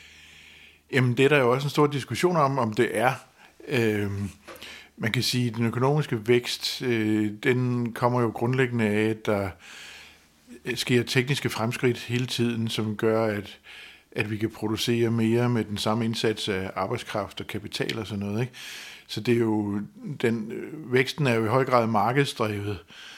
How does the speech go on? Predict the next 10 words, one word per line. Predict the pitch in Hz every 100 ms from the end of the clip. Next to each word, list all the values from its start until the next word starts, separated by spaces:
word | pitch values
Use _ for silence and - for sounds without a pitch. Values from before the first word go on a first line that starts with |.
| - - _ _ -
Øh, | 120 104 90 92
så | - 127
er | 123 117
der | 123 120
jo | 113
så | 107 120
en | 120
diskussion | 117 - - - 139 139
om, | 117 117
jamen, | 113 107 104 101 95